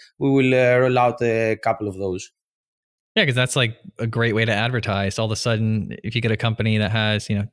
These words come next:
Speaker 2: ten million views a month in their, in their data visualization platform, and all of a sudden Polefish shows up as a way for them to gather data, that's, like, lots of, lots of eyeballs.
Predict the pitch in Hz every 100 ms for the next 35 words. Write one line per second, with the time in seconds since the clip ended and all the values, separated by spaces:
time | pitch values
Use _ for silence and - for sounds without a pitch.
0 | - 123 113 107 107 107 104 - - -
1 | - - - - 123 139 135 131 120 123
2 | 156 147 131 - _ _ 123 120 113 113
3 | 104 - 113 117 110 113 110 110 110 120
4 | 117 113 113 110 110 147 143 123 127 117
5 | - 120 113 113 113 110 110 107 101 110
6 | 107 - 117 110 107 120 113 117 104 117
7 | 107 110 107 107 107 107 - 104 101 -
8 | 101 113 147 117 104 104 101 107 - -
9 | 107 - - - 107 104 - _ _ _
10 | 113 110 110 107 - 104 101 - _ _
11 | _ _ 107 113 - 107 110 107 110 117
12 | -